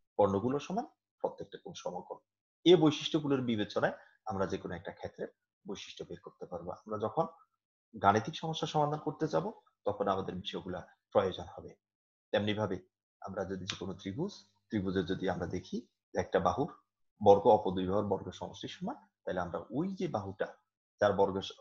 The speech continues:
বর্গ অন্য দুইটা সমষ্টির সমান, ওই বাহুটাকে আমরা অতিভুজ ধরে আমরা বলতে পারবো ত্রিভুজ একটা সমকোণী ত্রিভুজ।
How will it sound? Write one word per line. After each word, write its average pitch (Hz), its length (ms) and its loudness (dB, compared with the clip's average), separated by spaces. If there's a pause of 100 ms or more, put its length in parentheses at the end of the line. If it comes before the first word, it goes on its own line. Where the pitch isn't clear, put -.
(120)
বর্গ 98 200 6 (200)
অন্য 120 220 -2
দুইটা 107 220 -6
সমষ্টির 101 360 -6
সমান, 107 380 -4
ওই 120 120 2
বাহুটাকে 98 420 -2
আমরা 90 220 -4 (680)
অতিভুজ 117 380 -4
ধরে 120 200 0 (360)
আমরা 95 180 -4
বলতে 90 260 -6
পারবো 90 240 -8 (580)
ত্রিভুজ 87 260 -10
একটা 82 180 -16
সমকোণী 90 460 -14
ত্রিভুজ। - 300 -20